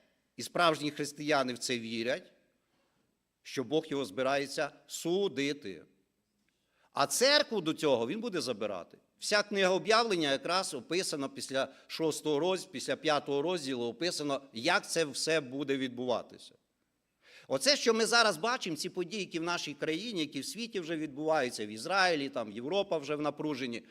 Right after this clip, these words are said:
Друзі, це невеличка прелюдія, вступ до тих катастроф, які будуть на цій землі. А от коли ми будемо молитися і казати: «Господь, хай ці суди не пролються на цю землю», як ви думаєте, вони пролються чи не пролються?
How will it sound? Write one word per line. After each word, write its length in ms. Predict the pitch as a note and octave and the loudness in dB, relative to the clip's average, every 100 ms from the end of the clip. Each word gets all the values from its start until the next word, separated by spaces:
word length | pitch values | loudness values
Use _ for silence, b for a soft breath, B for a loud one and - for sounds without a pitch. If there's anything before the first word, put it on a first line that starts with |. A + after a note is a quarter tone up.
| B B | B B
Друзі, 260 | E3 F3 C#3+ | -6 -4 -4
це 160 | C#3 G#3+ | -6 -4
невеличка 520 | G#3 F#3 G3+ - D#3+ | -2 -2 -2 -2 -4
прелюдія, 520 | D3+ D#3+ F#3+ E3 C#3+ | -2 -2 -2 0 0
вступ 600 | - - - B3+ C4 - | -2 -6 -4 -2 -4 -8
до 180 | G2 C#3+ | -8 -2
тих 240 | G3+ - | -2 -2
катастроф, 640 | E3+ - D#3 - G#3+ A#3 C3+ | -4 -4 -4 -2 0 2 0
які 240 | C3+ F3 | -6 -6
будуть 400 | D3+ D#3 D3 - | -6 -4 -6 -4
на 80 | C#3 | -4
цій 220 | C3+ C3 | -4 -8
землі. 400 | A2 A2+ G#2 E2 - _ _ _ _ _ _ _ _ _ _ _ _ b b b - | -8 -10 -12 -16 -20 _ _ _ _ _ _ _ _ _ _ _ _ b b b 4
А 100 | D#3+ | 6
от 120 | F3 | 8
коли 220 | A#3+ C4+ | 6 6
ми 100 | B3+ | 6
будемо 300 | A#3 A#3 A#3 | 6 4 6
молитися 340 | A#3 A#3+ A#3 | 8 8 6
і 40 | F#3+ | 2
казати: 520 | G#3 F3 G#3+ F#3+ D3+ - - | 2 4 4 4 -2 -6 -4
«Господь, 500 | D3 - A#3+ E3+ - - | -2 6 6 6 0 2
хай 200 | G3+ B3+ | 6 6
ці 200 | G#3+ G3 | 2 -4
суди 320 | G3 F#3 A#3 | -4 0 2
не 120 | G3+ | 2
пролються 640 | - F#3 G3 A3 G#3 D#3 | 4 4 4 4 2 0
на 120 | B2+ B2+ | -2 -4
цю 160 | B2+ | -6
землю», 320 | A2+ A2+ G2+ | -4 -4 -2
як 200 | A2+ A3+ B3 | 2 2 2
ви 80 | |
думаєте, 380 | G3+ F#3 D#3+ C#3 | 0 2 2 0
вони 180 | C#3+ G3+ | 0 0
пролються 540 | G3+ F3 G#3+ D#4 - | 2 0 2 0 -2
чи 160 | B3 G#3+ | -2 -2
не 100 | G#3 | -4
пролються? 540 | G3+ E3+ C#3 F#2 - | -4 -4 -4 -8 -14